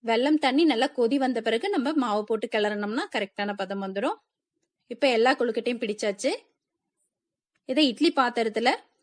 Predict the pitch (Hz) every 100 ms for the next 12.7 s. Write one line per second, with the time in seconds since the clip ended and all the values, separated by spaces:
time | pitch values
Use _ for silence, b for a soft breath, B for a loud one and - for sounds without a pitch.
0 | _ _ _ 254 247 262 285 285 311 302
1 | 277 311 269 226 226 220 208 247 - 247
2 | 240 247 302 294 233 233 277 285 226 226
3 | 277 277 240 226 269 240 226 262 247 226
4 | 240 220 202 220 269 247 208 214 196 196
5 | 208 302 _ _ _ _ _ _ _ _
6 | _ _ _ _ _ _ _ _ _ _
7 | _ _ _ 254 254 269 247 233 226 -
8 | 302 370 302 277 294 240 254 277 226 233
9 | 220 208 277 285 202 220 277 339 349 269
10 | 240 220 214 202 320 339 - 233 277 349
11 | 269 226 214 269 247 214 254 269 262 214
12 | 202 208 220 233 202 - 226